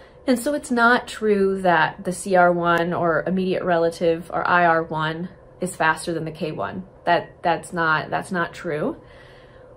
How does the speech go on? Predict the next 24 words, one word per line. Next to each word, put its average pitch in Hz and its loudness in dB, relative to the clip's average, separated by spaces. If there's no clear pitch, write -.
And 214 0
there 220 2
really 254 2
is, 208 0
to - 0
be 202 -2
honest, 202 0
there 233 -2
really 247 2
is 196 0
no 196 2
way 180 6
to 190 -4
say 180 6
that 175 2
one 190 0
of 202 -2
those 185 4
paths 175 2
are, 147 -4
is 175 -2
faster 311 -2
than 165 -4
another. 151 -6